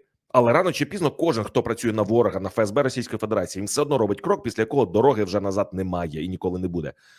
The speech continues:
Панікаров не просто навів ракети, він свідомо обрав сторону тих,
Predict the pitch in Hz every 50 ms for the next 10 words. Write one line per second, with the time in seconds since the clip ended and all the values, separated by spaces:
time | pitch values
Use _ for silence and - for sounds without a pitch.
0 | _ _ _ - 123 135 135 127 - 202 196 170 123 127 123 - - 160 180 175
1 | - - 113 113 117 110 131 113 101 101 - - 135 120 - 95 92 90 113 110
2 | - - - 113 98 85 95 113 123 117 104 95 - - 98 95 87 87 98 107
3 | 107 98 87 - - - - - - 110 107 101 92 85 87 80 - - 135 139
4 | 160 165 - -